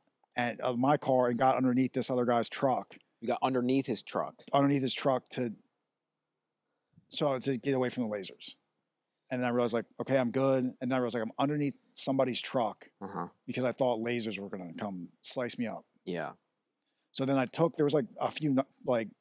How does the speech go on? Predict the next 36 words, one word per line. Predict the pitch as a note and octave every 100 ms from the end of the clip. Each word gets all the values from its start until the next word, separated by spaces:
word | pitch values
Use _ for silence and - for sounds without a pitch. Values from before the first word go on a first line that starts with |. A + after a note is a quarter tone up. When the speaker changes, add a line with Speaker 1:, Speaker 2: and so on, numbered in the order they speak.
| _ _ _ _ - -
Speaker 1:
you | D#3
know, | A#2
cartridges | G#2+ B2+ G#2 A2+
left. | A2+ A#2+ G#2+ A#2
I | A2+ _ _ _ _ _ _ -
didn't | D#3+
throw | G3 F3
'em |
away. | D3 C3+
I | A2
put | C#3+
'em | D3
in |
the | C3+
trunk, | - B2 G#2+ G2
and |
I | F#2+
said, | - G2 F2+ - _ _ _ - _ _
"All | A#2+
right, | A#2
we're | B2
gonna | C#3
pause | B2+ - C3+ B2+
this | A2+ A2+
for | - G#2 -
tonight. | - G#2+ F#2+ - -
Speaker 2:
We're |
Speaker 1:
This | B2
Speaker 2:
gonna, | F#2+
Speaker 1:
is | G#2+
enough." | G#2+ - - - -
Speaker 2:
we're | A2
gonna | G2+
pause | - G2 F#2+
this | F#2+
experiment. | F2+ - F#2 F2 D2 -